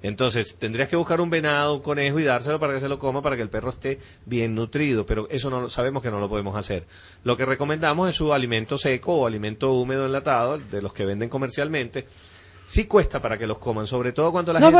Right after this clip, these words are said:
Speaker 2: bueno, darle su premio de vez en
Speaker 1: Sí.
Speaker 2: cuando, en la semana. Yo cuando
Speaker 1: Mira,
Speaker 2: hago mi parrillita, lógicamente,
Speaker 1: claro,
Speaker 2: sí,
Speaker 1: le
Speaker 2: la
Speaker 1: puedes dar un
Speaker 2: comparto con
Speaker 1: pedacito,
Speaker 2: ella.
Speaker 1: exacto.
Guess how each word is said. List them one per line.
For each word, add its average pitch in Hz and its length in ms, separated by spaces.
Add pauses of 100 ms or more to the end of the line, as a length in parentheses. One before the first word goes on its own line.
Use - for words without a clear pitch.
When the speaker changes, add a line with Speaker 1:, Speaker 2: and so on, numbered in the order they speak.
Speaker 2:
bueno, 370 120
darle 254 240
su - 140
premio 170 380
de 160 60
vez 165 80
en 175 40
Speaker 1:
Sí. 190 80
Speaker 2:
cuando, 151 500
en 135 80
la 131 80
semana. 139 560
Yo 131 140 (140)
cuando 196 220
Speaker 1:
Mira, 160 120
Speaker 2:
hago 220 80
mi - 60
parrillita, 151 560
lógicamente, 165 500
Speaker 1:
claro, 131 220
Speaker 2:
sí, 165 60
Speaker 1:
le 185 80
Speaker 2:
la 156 40
Speaker 1:
puedes 117 180
dar 117 140
un 127 80
Speaker 2:
comparto 127 140 (100)
con - 80
Speaker 1:
pedacito, 127 280
Speaker 2:
ella. - 60
Speaker 1:
exacto. 117 420